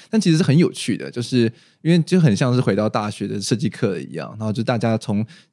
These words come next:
呃，探-，一起去探寻基地。哦，这，这也是我大学之后最喜欢的时候，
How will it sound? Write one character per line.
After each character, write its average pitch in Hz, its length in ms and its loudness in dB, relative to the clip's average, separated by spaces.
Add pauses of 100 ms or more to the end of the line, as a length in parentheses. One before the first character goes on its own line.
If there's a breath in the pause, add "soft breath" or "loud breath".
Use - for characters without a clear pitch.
呃， 123 140 -4
探-， 156 220 0
一 170 60 0
起 135 180 0
去 110 100 0
探 131 220 2
寻 98 220 -2
基 104 180 -4
地。 98 320 -4 (140)
哦， 123 100 -10
这， 170 100 4
这 185 140 0
也 113 100 2
是 131 140 -4
我 113 80 0
大 123 160 -2
学 107 100 0
之 101 60 0
后 104 60 0
最 123 120 2
喜 117 160 -4
欢 98 280 -4
的 - 100 -14
时 - 220 -12
候， 98 180 -8